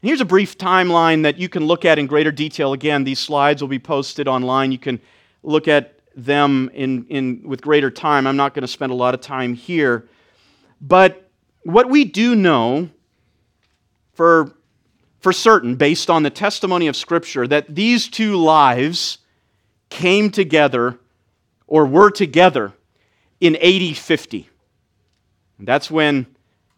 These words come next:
Paul meets Luke in the city of Troas, and they go together to Philippi to preach the gospel. That we know definitively that that was the earliest that these two lives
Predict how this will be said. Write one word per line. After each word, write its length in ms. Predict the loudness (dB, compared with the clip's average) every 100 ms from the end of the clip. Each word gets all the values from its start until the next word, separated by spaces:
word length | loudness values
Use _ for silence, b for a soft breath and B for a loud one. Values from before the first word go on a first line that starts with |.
| _ _ _ _
Paul 580 | -8 0 4 6 6 2
meets 580 | -2 0 0 -2 -8 -10 -6
Luke 400 | 2 4 4 0
in 200 | -4 -2
the 60 | -2
city 260 | -2 0
of 140 | 0 -4
Troas, 800 | -4 2 4 4 2 0 -6 -12 _ _ _ _ _
and 120 | -8 -4
they 60 |
go 160 | 0 0
together 320 | 2 0 0
to 80 | -2
Philippi 400 | -2 -2 0 -2
to 60 |
preach 320 | -4 -10 -10 -10
the 80 |
gospel. 600 | -4 -2 -2 -6 -12 -20 _ _ _ _ _ _ _ 0
That 280 | 2 2
we 140 | 0 2
know 260 | 4 2
definitively 1120 | 0 -4 -4 0 0 0 -4 -4 -2 -2 -4 _ _ _ _
that 160 | -2 4
that 200 | 4 4
was 160 | 0
the 180 | 0 0
earliest 580 | 4 4 4 2 0 -2
that 180 | -2 -2
these 220 | -6 -8
two 240 | -6 -4
lives 520 | 2 4 4 0 -10